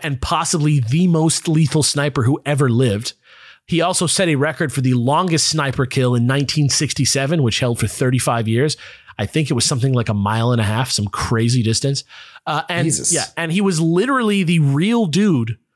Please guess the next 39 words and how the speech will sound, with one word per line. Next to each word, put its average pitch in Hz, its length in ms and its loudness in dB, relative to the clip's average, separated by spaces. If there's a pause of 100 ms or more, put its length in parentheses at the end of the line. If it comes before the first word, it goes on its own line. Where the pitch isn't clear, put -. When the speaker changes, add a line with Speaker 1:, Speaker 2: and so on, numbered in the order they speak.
(120)
Speaker 1:
who 190 160 2
did 170 280 0
the 175 120 -2
thing 202 340 0
from 175 200 0
movies 156 600 2 (500)
that 139 380 -4 (120)
we 151 180 2
do 139 220 2
now 135 260 0
where 135 320 0
you 131 200 2
shoot 180 340 0
a 160 60 -2
sniper 151 420 -2
through 160 140 0
their 143 160 2
own 156 120 2
scope. 175 380 -2 (100)
He 190 160 0
literally 254 520 0
did 262 200 0
that. 170 280 -4 (720)
Speaker 2:
<laughs> 160 80 -2
Speaker 1:
Uh, 151 540 -2
he 165 140 -2
also 202 260 0
had 196 180 -2
a 180 60 0
variant 165 640 0
of 151 180 0
the 139 120 2
Springfield 180 880 0 (100)
M 170 220 -2
twenty-one 156 680 0
rifle 139 360 0
named 131 400 0
after 185 320 0
him, 190 260 0